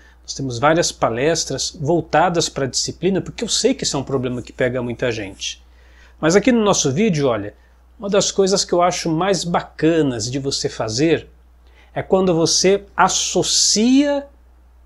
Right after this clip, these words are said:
um novo hábito, um hábito que você quer adquirir, com um hábito já antigo. Isso é muito bacana,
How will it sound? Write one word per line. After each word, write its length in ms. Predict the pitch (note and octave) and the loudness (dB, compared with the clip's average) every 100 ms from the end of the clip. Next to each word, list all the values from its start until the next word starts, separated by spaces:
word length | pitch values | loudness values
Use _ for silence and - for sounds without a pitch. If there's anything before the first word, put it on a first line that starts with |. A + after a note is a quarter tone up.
| - | -6
um 380 | E3+ E3 E3+ F3 | -4 -2 0 6
novo 500 | A3 D4 A#3 G#3 C#3+ | 8 8 4 4 4
hábito, 640 | B2 C#3 E3 E3 G#3+ A3+ - - - - - - | 4 2 0 -4 -6 -8 -12 -20 -20 -20 -20 -8
um 140 | B2 | 2
hábito 300 | C3+ D#3 C#3 | 4 4 0
que 100 | - | -8
você 240 | C3+ - C#3 | -6 -4 -4
quer 220 | - B2 | -4 -4
adquirir, 760 | A#2 A#2+ - A#2 B2+ E3+ A3 - - - - | -4 -6 -4 -4 0 0 0 -6 -20 -20 2
com 260 | G3+ A#3 - | 6 6 4
um 200 | G3+ F3+ | 2 4
hábito 580 | E3 F#3 G#3 - A3+ - | 6 4 2 -4 -8 -8
já 480 | - C3+ F3 G#3+ A3 | -6 0 4 4 2
antigo. 800 | - A#3 A3+ - E3 D#3 A#2 G2 - _ | -2 -4 -4 -4 -4 -4 -6 -10 -12 _
Isso 280 | - D#3 - | -8 -6 -2
é 80 | F3+ - | -4 -4
muito 920 | D#3 F#3 F3 F3 F3+ F#3 G#3 A#3 A3+ | -16 -10 -8 -6 -2 2 2 2 0
bacana, 760 | F#3 F3 - D#3+ F#3+ D3 A2+ | 0 0 0 0 2 0 -4